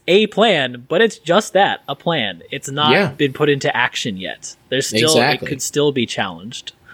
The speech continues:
Speaker 1: and will be. <laughs>
Speaker 2: Yeah. She also, one of her demands is that she needs a little normalcy. So she asks him to come with her to the Lions Club
Speaker 1: Oh,
Speaker 2: supper that's
Speaker 1: yes.
Speaker 2: coming up.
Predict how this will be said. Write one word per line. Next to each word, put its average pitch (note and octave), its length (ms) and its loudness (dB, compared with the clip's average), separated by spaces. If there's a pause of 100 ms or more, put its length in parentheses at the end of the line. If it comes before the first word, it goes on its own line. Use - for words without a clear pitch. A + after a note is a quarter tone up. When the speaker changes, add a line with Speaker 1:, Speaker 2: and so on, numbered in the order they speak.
(160)
Speaker 1:
and A#2 140 0
will D3 160 4
be. F2+ 300 -8
<laughs> - 20 -4 (560)
Speaker 2:
Yeah. F#3 320 0 (480)
She - 200 2
also, G#3 440 4
one E3 280 0
of C#3+ 60 -4
her D3+ 120 2
demands C#3+ 380 2
is C3 80 -4
that C3 120 4
she D#3+ 140 2
needs D#3+ 220 2
a D3+ 80 2
little D#3 180 2
normalcy. C3+ 800 -2 (140)
So C#3+ 240 2
she D3 180 4
asks C#3+ 300 2
him C#3+ 100 -2
to C#3 80 0
come D#3 280 -2
with C3+ 180 -2
her B2+ 260 2
to C#3 220 -2
the A#2+ 80 0
Lions C3 440 0
Club G#2 280 -4
Speaker 1:
Oh, - 20 -4
Speaker 2:
supper A#2 320 0
that's G2+ 260 -6
Speaker 1:
yes. G2 140 -4
Speaker 2:
coming G2 160 -8
up. F#2+ 160 -8